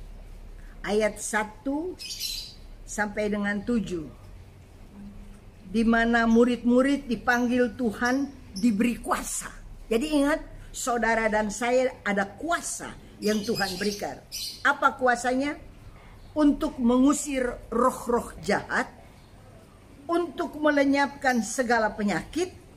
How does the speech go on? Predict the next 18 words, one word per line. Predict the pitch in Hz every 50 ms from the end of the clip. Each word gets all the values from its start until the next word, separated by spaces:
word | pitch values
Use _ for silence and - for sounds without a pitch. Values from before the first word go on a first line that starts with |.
| - - - - - - -
dan | 208 233 247 240 233
segala | - - - 262 226 214 285 302 320 320 320 311 294 277 - - - - - - - -
kelemahan. | - - 277 269 262 247 247 247 254 226 - 202 180 165 160 - - - - - - - - - - - - - - - -
Wah, | 233 233 233 226 214 208 208 202
betapa | 190 - - 165 160 143 147 151 156
baiknya | 151 170 180 165 147 - - - 180 151 135 - -
Tuhan. | 156 - - - - - - - - - - - - - - - - - - - - - -
Ada | 175 190 180 156 151 - - -
kuasa | - - 196 214 214 - - - - - 165 - - - - - - - - - - -
yang | - 185 202 185 175 190 190 160
Dia | 160 165 156
berikan | 151 156 165 185 190 - - - 180 165 160 151 147 143 - - - - - - - - -
kepada | - 185 - - 160 160 156 - - - - -
kita, | - 180 156 - - - - - - - - - - - - - - - - -
kepada | 190 - 175 175 180 160
saudara | 139 - - 180 180 170 170 165 165 165 160 170 -
dan | - 165 - - -
saya. | - - - - 147 135 131